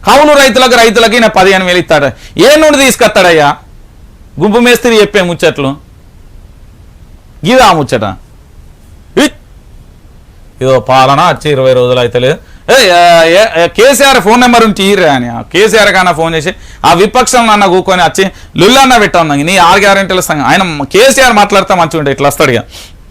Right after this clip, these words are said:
ఇగో జర ఆగుర్రి, నేను చెప్తున్నా, మీ ఆరు గ్యారెంటీల సంగతి ఏందా అధ్యక్ష?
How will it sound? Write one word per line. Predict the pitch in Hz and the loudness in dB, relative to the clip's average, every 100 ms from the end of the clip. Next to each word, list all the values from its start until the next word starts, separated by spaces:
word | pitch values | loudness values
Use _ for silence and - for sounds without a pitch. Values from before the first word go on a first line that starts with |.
| - - - - - | -20 -20 -20 -20 -10
ఇగో | 131 143 160 190 | -2 2 2 0
జర | 131 147 | 0 2
ఆగుర్రి, | 151 185 160 139 233 - - - - - | 2 2 2 0 -2 -14 -20 -20 -16 -6
నేను | 156 | -2
చెప్తున్నా, | 147 - 196 151 127 170 - - - - - | -2 0 -2 0 0 -2 -14 -20 -20 -14 -2
మీ | |
ఆరు | 160 147 175 | 0 2 2
గ్యారెంటీల | 185 190 190 190 | 2 0 0 -2
సంగతి | 190 151 165 185 | -2 -2 -2 -4
ఏందా | 185 208 254 - - - - - - - - - | -2 -4 -4 -18 -20 -20 -20 -20 -20 -20 -20 -8
అధ్యక్ష? | - 175 247 | -4 0 0